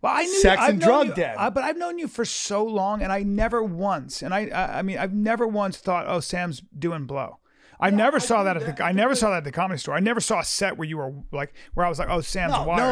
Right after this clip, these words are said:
Speaker 2: no, no,
Speaker 1: ever in my
Speaker 2: because it
Speaker 1: life.
Speaker 2: was, it was, like, little lines here and there, but it was a, a, it was, like, multiple nights doing that. But it wasn't, like, getting eight ball. I couldn't tell you how much an eight ball cost.
Speaker 1: Right.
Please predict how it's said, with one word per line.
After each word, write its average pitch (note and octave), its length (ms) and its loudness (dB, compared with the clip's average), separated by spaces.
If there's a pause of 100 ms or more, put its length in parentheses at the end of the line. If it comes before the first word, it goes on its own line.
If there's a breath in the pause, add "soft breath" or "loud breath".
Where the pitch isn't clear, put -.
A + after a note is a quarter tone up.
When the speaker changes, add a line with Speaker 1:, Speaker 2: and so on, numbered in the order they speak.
Speaker 2:
no, - 40 -2
no, G#3+ 60 6
Speaker 1:
ever A3+ 180 4
in G3+ 140 0
my - 100 6
Speaker 2:
because F3+ 80 2
it F3+ 40 4
Speaker 1:
life. - 80 2
Speaker 2:
was, B3 300 -2
it C#4+ 60 2
was, C4+ 220 0
like, C4+ 200 0
little C#4+ 300 2
lines C#4 300 0
here C4+ 160 -2
and B3 100 0
there, C4 240 0 (240 loud breath)
but F#3+ 100 4
it G3+ 120 6
was F3+ 180 0
a, F#3 60 4
a, F3+ 480 0 (240 soft breath)
it G#3 80 6
was, G#3 200 4
like, F#3+ 360 2 (180)
multiple G3 640 2
nights F3+ 400 0
doing D#3 240 0
that. D3 240 0
But D#4 160 8
it C4+ 100 0
wasn't, C4 360 6
like, G#3+ 240 2 (480 soft breath)
getting A3 260 4
eight G#3 240 4
ball. F#3 120 2
I A#3 120 6
couldn't D4+ 240 2
tell A3+ 160 6
you A3 80 6
how G#3 80 4
much G#3+ 220 0
an G#3 80 2
eight G#3 160 2
ball G#3 200 2
cost. - 520 2
Speaker 1:
Right. D#3 180 0